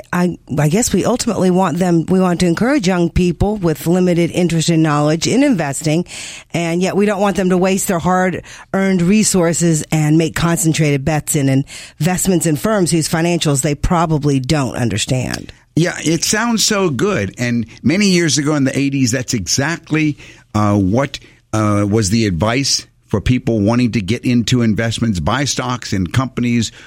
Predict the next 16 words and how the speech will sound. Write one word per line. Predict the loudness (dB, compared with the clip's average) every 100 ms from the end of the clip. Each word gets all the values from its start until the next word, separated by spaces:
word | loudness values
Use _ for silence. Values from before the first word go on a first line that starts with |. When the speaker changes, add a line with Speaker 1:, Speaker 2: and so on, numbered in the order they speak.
| -8
Speaker 2:
whose | 0 0
products | 0 -2 -2 -2 -2 0
and | 2 0
services | 0 0 0 -2 0 0 2
you | 0
like. | 2 0 0 -6 -12 -20 _
We've | 0 2
heard | 0 0
it | -2
again | -4 -4 -2
and | 0
again, | 0 -2 -2 0 -2 -4 -20 _
but | -4 -4 -6 -20 -8
that | -4 -4 0
really | 0 2 0 0 0 0 -2 -20 _ _ -4
takes | -2 -2 -2 -4